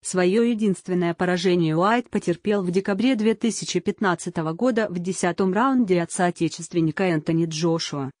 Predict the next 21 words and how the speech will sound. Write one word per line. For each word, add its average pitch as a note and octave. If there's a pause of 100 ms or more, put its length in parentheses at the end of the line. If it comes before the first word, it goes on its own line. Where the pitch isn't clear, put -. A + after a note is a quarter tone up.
(100)
двадцать E3+
два E3+
минус E3+
один, D3+ (180)
двадцать F3
один D#3+
К D#3
О, G3+ (200)
который G3
затем G3+
станет E3
чемпионом D#3+
мира F#3
по E3+
версии G3
мба, F3 (260)
Супер, - (180)
убо, D3+ (160)
ипф F#3
и F#3+
бо. D3+